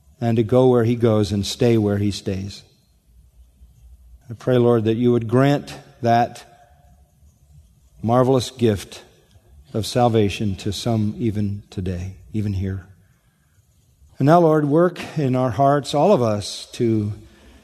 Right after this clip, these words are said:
bring about, first of all, a new understanding of the glory of Christ and the sweet truth of the gospel,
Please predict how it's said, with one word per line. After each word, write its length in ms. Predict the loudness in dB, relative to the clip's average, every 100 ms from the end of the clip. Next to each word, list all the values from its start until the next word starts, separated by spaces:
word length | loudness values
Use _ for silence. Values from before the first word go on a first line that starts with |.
| _ _ _ _ _
bring 260 | 0 4 4
about, 300 | 4 4 2
first 320 | 2 0 2
of 100 | -2
all, 380 | 2 2 2 0
a 120 | -2
new 500 | 0 4 4 6 4
understanding 920 | 2 -2 -2 -2 0 2 2 2 0
of 460 | 0 -2 -2 -6 -4
the 80 | -4
glory 400 | 2 2 2 0
of 160 | -4
Christ 680 | -8 -4 0 0 -2 -6 -6
and 260 | -2 -2 0
the 100 | -2
sweet 840 | -4 -6 0 2 2 -2 -20 -20
truth 400 | -6 0 2 2
of 120 | -4
the 80 | -6
gospel, 720 | -4 -2 -2 -6 -6 -8 -8